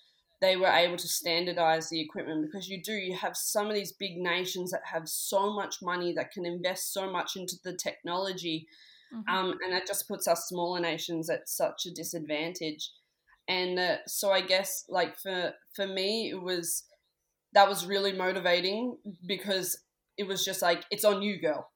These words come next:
Speaker 1: Like, you, you have to go out there and, and do everything that you possibly can to be able to win, win a medal." And, and so,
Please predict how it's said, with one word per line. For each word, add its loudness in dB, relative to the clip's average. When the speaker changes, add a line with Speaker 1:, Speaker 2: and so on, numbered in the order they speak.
Speaker 1:
Like, 4
you, -2
you 0
have 2
to -6
go 2
out 6
there 4
and, -2
and -4
do -6
everything 2
that -4
you -4
possibly -2
can 2
to -6
be 0
able 6
to 4
win, -2
win -2
a 0
medal." 2
And, 2
and 2
so, 6